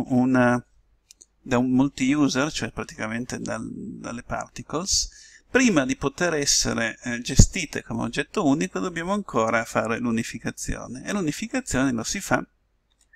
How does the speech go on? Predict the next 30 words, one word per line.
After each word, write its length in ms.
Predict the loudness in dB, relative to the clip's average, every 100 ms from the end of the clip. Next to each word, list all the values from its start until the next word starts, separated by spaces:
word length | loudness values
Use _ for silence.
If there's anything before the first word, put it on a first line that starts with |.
| _ -8 -4
con 200 | 0 2
U, 320 | 6 6 6 -4 -2
quindi 200 | 0 0
si 120 | 0
va 60 |
a 40 | 0
fare 340 | 0 -2 -4 _ 0
make 320 | 4 4 2
single 460 | 0 0 0 0 0
user 280 | 0 -2 -6 -8 _ _ -6
e 140 | -4
si 100 | -2
fa 300 | 2 2 2 0
object 500 | 0 0 -6 -4 -2
and 160 | -2
data. 360 | -4 -8 -14 -18 _ _ _ _ _ _ _ _
A 100 | -2
questo 240 | 2 2 4
punto, 320 | 2 4 2
avendo 260 | 4 4 4
fatto 280 | 0 2
make 300 | 4 4 8
single 440 | 8 10 6 2 -2
user, 520 | -2 -2 0 -2 -2 _ _
posso 560 | 0 2 2 2 0 -4
tornare 640 | -4 -4 0 -2 -2 -8 -14
a 80 | -14
fare 320 | -6 -4 -4
control 460 | -6 -10 -8 -4 0
A, 280 | 2 0